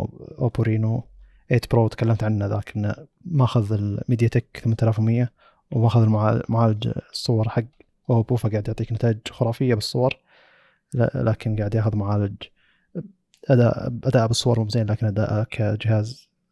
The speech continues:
ما يستهلك طاقة ولا في ذيك الحرارة. فزي اللي صاير جامع بين، آه،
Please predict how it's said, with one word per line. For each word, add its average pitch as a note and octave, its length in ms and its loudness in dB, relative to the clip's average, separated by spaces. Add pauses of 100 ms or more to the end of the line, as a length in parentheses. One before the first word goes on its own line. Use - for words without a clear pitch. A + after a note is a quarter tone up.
(200)
ما B2+ 160 0
يستهلك A2 300 0
طاقة G#2+ 520 -2
ولا A2 240 -6
في G#2+ 200 -6
ذيك A#2 200 -6
الحرارة. A2 360 -4
فزي A2 440 -2
اللي G#2+ 120 -2
صاير A2+ 380 -4 (420)
جامع A2 240 2
بين، G#2+ 360 0 (640)
آه، - 260 -2